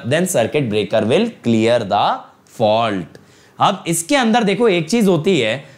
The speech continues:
रिले को, रिले को हमेशा ऑपरेट करना होता है at minimum fault current। क्यों? अगर रिले मिनिमम करंट को भी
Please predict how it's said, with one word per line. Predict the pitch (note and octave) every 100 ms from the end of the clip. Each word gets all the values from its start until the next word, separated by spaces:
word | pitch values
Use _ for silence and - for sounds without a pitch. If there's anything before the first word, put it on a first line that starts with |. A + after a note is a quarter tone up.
| -
रिले | B2+ C3+ D#3 F#3 B3
को, | A#3 C3+ E3+ -
रिले | B2 C3+ D3 G#3
को | A#3 A#3
हमेशा | F#3+ C#3+ C#3 F#3+
ऑपरेट | F#3+ C3+ B2 C3 F3+ G#3
करना | D3+ C3+ D#3
होता | C3+ G2+ C#3+
है | F#3+
at | - A#2+ E3+ D3
minimum | A2 A2 A#2 D3
fault | F#3+ F#3+ G2 G2
current। | G2 F3 D3+ F#2 -
क्यों? | G3+ F3 F#2+ - - - - _
अगर | C3+ F#3 C#4+
रिले | A3+ F3+ F#3+ A#3
मिनिमम | F3 D#3 E3+ G#3+ C4
करंट | A3+ D3+ D#3 F#3+ F#3 -
को | D3 C#3
भी | C3 A3 A2